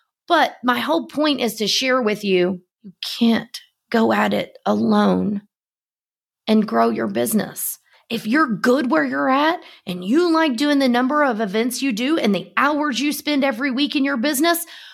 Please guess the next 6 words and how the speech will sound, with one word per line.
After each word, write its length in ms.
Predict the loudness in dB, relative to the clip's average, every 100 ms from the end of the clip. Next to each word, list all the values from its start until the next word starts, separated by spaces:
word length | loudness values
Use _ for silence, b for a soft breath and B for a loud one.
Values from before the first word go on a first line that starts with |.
| B B _ _ _ _ _ _ -10
congratulations, 1300 | 0 0 2 2 2 0 0 0 0 -4 -4 -6 -10 _ _ 0
awesome. 580 | 2 2 -2 -6 -8 -4
But 120 | -2
I 240 | 2 0 0
come 260 | 0 0
across 600 | 0 -4 -2 0 -2 -8